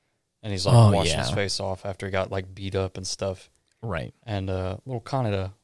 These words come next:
Speaker 1: walks up to him with a
Speaker 2: <laughs> With a blo-,
Speaker 1: toy.
Speaker 2: bloody nose.
Speaker 1: Yeah.
Speaker 2: Yeah.
Speaker 1: That was taken from him by the bullies. And he's like, "Hey, this is yours, isn't it?" It was like,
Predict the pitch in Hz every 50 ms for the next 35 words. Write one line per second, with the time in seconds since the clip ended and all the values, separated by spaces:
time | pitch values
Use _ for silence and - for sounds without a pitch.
0 | _ _ _ 123 117 110 101 - - 110 101 - - 117 107 101 98 95 95 98
1 | - _ _ _ _ _ - 113 101 117 123 107 98 104 107 123 135 113 131 -
2 | 90 98 107 104 110 117 110 107 104 104 107 110 107 104 104 107 - - - 117
3 | 110 107 101 98 98 - - - - - - 117 110 104 101 104 104 98 82 107
4 | 101 95 92 - - - 113 104 104 104 98 - 110 101 98 95 95 95 98 98
5 | 95 92 95 92 95 110 104 98 95 92 92 95 - - _ _ _ _ _ _
6 | _ _ _ _ _ _ _ _ _ _ - - 110 104 101 107 104 101 104 107
7 | 117 123 117 110 110 117 113 107 113 120 117 107 101 101 110 110 113 120 120 -
8 | - _ _ _ _ _ _ _ _ _ _ _ _ _ _ _ _ - 110 107
9 | 104 104 107 101 101 101